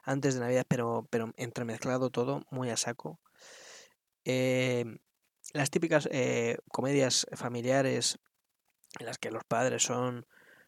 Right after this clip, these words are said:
bueno, un padre que trabaja mucho y no tiene tiempo para sus hijos y de repente se da cuenta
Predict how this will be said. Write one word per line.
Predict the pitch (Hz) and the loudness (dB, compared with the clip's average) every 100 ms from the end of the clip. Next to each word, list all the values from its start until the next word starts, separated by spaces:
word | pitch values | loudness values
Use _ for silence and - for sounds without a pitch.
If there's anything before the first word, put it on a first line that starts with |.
| _ - | _ -6
bueno, | 139 147 143 135 - | -2 0 0 -2 -8
un | 131 123 | -14 -2
padre | 139 143 | 2 2
que | 139 | 0
trabaja | 135 135 135 143 | 0 0 0 0
mucho | 143 165 156 151 | 4 4 4 2
y | |
no | 143 | -2
tiene | 139 131 | -2 -2
tiempo | 147 139 | -4 -2
para | 143 | -2
sus | 151 156 | 0 2
hijos | 180 - 156 156 | 2 2 -2 -2
y | 131 | -2
de | 131 | -2
repente | 131 139 143 151 | -2 -2 -2 -4
se | 143 | -2
da | 123 | -4
cuenta | 120 139 147 147 139 | -2 -2 -2 -2 -4